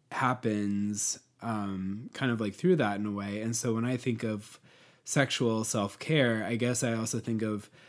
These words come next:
like, how can I be caring for myself? I guess I would say making sure that I'm pursuing that kind of intimacy with other people,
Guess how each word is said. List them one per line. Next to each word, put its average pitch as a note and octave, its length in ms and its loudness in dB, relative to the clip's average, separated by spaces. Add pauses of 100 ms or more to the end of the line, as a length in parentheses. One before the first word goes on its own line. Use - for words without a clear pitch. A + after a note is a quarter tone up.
(280)
like, A2 380 2 (120)
how D3+ 160 4
can B2+ 180 -2
I B2 60 0
be A2+ 140 4
caring A2+ 460 0 (100)
for A#2+ 140 -2
myself? G#2 800 0
I C#3 80 0
guess C3+ 260 0
I B2 80 4
would A2+ 140 2
say A2+ 140 0
making A2+ 380 0
sure A2 240 -2
that G#2+ 140 -2
I'm G#2+ 280 -2 (400)
pursuing A#2+ 540 4
that G#2+ 200 2
kind G#2+ 220 -2
of G2 100 -2
intimacy A2 540 0
with G2 100 -2
other G2 220 -4
people, F2+ 480 -8